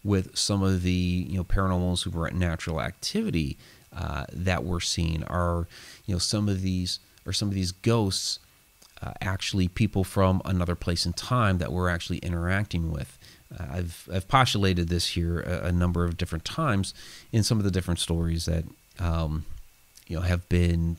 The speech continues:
relayed to me over the years, where, um, you know, uh, Andrea Perron and her mother seeing, uh,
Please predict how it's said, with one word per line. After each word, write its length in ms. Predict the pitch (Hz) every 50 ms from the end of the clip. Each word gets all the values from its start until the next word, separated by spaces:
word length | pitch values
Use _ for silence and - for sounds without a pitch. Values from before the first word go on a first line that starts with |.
| - -
relayed 460 | - 87 95 101 101 101 101 101 92 -
to 100 | - 98
me 100 | 92 92
over 200 | 90 90 90 90
the 100 | 90 92
years, 440 | 92 90 90 87 87 87 87 -
where, 320 | - 87 87 87 85 82 80 - - - - - - - - -
um, 360 | - 87 82 76 73 78 78 - - - - - - - - - - - _ - - - - - _ _ _ _ _ _ _ _ _ _ _ _ -
you 60 | -
know, 180 | - - - - - - -
uh, 420 | 90 87 85 82 80 80 69 60 55 - - - - - - -
Andrea 360 | 95 98 92 92 92 92 92
Perron 760 | - - 104 104 98 92 90 87 85 85 82 78 - - - - -
and 260 | 95 92 90 87 87
her 140 | 82 98 95
mother 360 | 92 92 95 90 90 90 90
seeing, 540 | - - - 95 92 90 90 90 90 87 85 - - - - - - - - - - -
uh, 480 | - 92 90 87 87 87 82 78 78